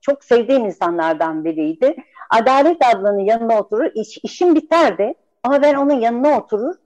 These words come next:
onu izlerdim. Nasıl konuşuyor? Nerede ne sesi çıkarması lazım? Yani ağlarken, e, hüngür hüngür ağlamanın bile bir şeyi vardır, metodu vardır.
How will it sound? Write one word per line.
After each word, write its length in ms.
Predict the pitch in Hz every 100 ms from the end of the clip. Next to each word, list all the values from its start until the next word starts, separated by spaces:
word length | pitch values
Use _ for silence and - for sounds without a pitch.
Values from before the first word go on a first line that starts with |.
| _ _ _
onu 320 | 233 269 285 277
izlerdim. 640 | 208 170 214 214 - 135 _ _ -
Nasıl 260 | 185 -
konuşuyor? 680 | 160 151 143 - - 104 110 - _ _ _ _ _ _ -
Nerede 400 | 226 277 233 220
ne 100 | 247
sesi 340 | 269 226 - -
çıkarması 600 | - 233 311 147 - 143
lazım? 480 | 131 123 - 131 _ _ _ _ _ _ _ _ _ -
Yani 500 | 185 240 240 208 - -
ağlarken, 760 | 220 226 262 277 - 151 277 - _ _ _ -
e, 300 | 170 175 135 -
hüngür 320 | 226 254 302
hüngür 360 | 294 269 262 247
ağlamanın 760 | 220 233 247 247 262 302 349 220
bile 320 | 220 214 180
bir 220 | 196 180 _ _
şeyi 320 | - 185 180
vardır, 340 | 156 143 135 139
metodu 540 | 160 165 175 165 147
vardır. 520 | 135 123 - 120 _